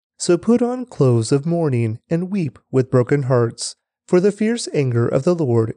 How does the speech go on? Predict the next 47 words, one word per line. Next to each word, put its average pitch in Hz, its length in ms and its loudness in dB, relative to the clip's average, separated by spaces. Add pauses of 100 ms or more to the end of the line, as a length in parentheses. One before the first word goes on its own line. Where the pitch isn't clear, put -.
is 156 140 0
still 123 440 0
upon 120 380 -2
us. 117 420 -4 (300)
In 139 200 2
that 180 260 0
day, 110 440 0
says 117 400 -2
the 135 120 -2
Lord, 120 440 -2 (240)
the 170 100 0
king 202 420 0
and 196 140 0
the 220 100 0
officials 127 640 0
will 160 180 2
tremble 123 520 -2
in 135 140 0
fear. 113 520 0 (220)
The 196 120 0
priests 170 540 -2
will 135 100 -2
be 180 140 0
struck 143 380 -2 (100)
with 139 160 0
horror, 123 500 0 (120)
and 156 160 0
the 185 80 2
prophets 156 560 0
will 123 100 -2
be 120 160 2
appalled. 123 600 0 (260)
Then 185 160 2
I 220 120 0
said, 120 460 2 (360)
"O 180 120 4
sovereign 214 440 0
Lord, 120 380 2 (160)
the 196 100 2
people 123 380 2
have 120 140 0
been 135 140 2
deceived 156 560 -2
by 117 120 4
what 113 220 0
you 143 80 2
said, 113 420 0